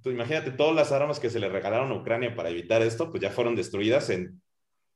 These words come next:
menos de dos horas, ¿no? En menos de dos horas destruyeron todo lo que le regalaron a Ucrania. Y podemos ver, pues, que, cómo también la indiferencia de las potencias, eh, occidentales, porque dicen, "Ucrania, no te preocupes, nosotros te,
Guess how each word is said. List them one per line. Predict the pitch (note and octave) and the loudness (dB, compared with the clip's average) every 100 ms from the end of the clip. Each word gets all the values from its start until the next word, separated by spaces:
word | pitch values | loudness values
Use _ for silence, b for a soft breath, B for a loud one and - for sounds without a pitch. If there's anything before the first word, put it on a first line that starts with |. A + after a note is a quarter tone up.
| _ _ - | _ _ -2
menos | C#3+ D#3 C#3 | 2 2 4
de | |
dos | C#3 C#3+ | 4 4
horas, | G#3+ - - G2 | 2 0 -8 -8
¿no? | C#3+ | -4
En | D#3+ | 0
menos | D3 F3 | 2 4
de | C3+ | 4
dos | D3 | 4
horas | D3 D3+ B2+ | 2 2 0
destruyeron | A2+ A2 C3 C3+ C3 | -4 -2 -2 -2 0
todo | G3+ F#3 | 2 2
lo | B2+ | 0
que | |
le | A#2+ | -2
regalaron | A2+ G#2+ C3 B2+ | 0 0 0 -2
a | |
Ucrania. | A2+ C3 A2+ G2+ G#2+ b b b b | -4 -4 -4 -4 -8 b b b b
Y | C3 | 0
podemos | D3 F#3 A#3 F#3 | 2 2 0 2
ver, | E3+ F3+ F3+ - _ _ _ | 2 2 0 -14 _ _ _
pues, | C#3+ C3 | -8 -2
que, | D3 - | 0 0
cómo | D3 E3+ F3 | 0 0 2
también | C#3+ D3 E3+ E3+ D#3 | 2 2 0 2 2
la | |
indiferencia | D3+ C3+ B2+ B2+ D3+ F3 | 2 0 -2 0 0 2
de | D#3+ | 2
las | C3 | 0
potencias, | - C3 D#3+ A#2+ G#2+ G#2 - - | -2 -4 -4 -2 -2 -4 -8 -6
eh, | F#2 F2+ F2 | 0 2 2
occidentales, | F2+ - G2+ G#2+ D3+ B2+ B2 | -2 -4 -6 2 4 4 2
porque | G2 G#2+ G2 - | -2 -2 -4 -6
dicen, | C3+ D3 D#3+ | -4 0 0
"Ucrania, | E3 F#3+ F3 | 2 2 2
no | F3 | 0
te | F#3 | -2
preocupes, | D3 F3+ F3 C#3+ | 0 0 2 0
nosotros | A#2 C#3+ E3 | 0 -2 -2
te, | D#3+ | -4